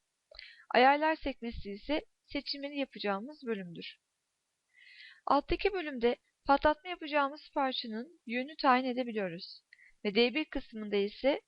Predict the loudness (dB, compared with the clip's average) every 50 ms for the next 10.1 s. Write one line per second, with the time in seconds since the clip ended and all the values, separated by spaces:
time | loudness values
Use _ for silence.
0 | _ _ _ _ _ _ _ -20 -4 -2 -2 2 6 6 8 8 6 4 2 -6
1 | -8 -2 0 0 0 2 0 -2 -2 -2 -4 0 0 0 0 0 -4 -8 -10 -12
2 | -14 -6 0 2 2 2 2 0 -2 0 0 -2 -2 -4 -4 -4 -4 -6 -6 0
3 | 2 2 2 2 -2 _ _ _ _ _ _ -8 -8 -6 -6 -10 -10 -4 -4 -2
4 | -2 -2 -4 -4 -6 -6 -6 -4 -6 -6 -8 -8 -12 -18 _ _ _ _ _ _
5 | _ _ -20 -20 -20 -20 -20 -20 -20 -20 -20 -20 -20 -20 _ _ 0 0 2 2
6 | 0 0 0 2 2 2 2 2 -2 -8 -12 -12 -12 -4 -2 2 4 6 6 4
7 | 4 0 -4 -4 -6 -6 0 0 0 0 -2 -10 _ _ _ _ -16 -14 -8 -6
8 | -6 -4 -4 -2 0 0 2 4 4 4 2 0 -2 -2 -2 0 0 0 2 2
9 | 2 2 0 0 -2 -4 -8 -8 -6 -6 -4 -4 -4 0 4 6 6 6 6 4
10 | 0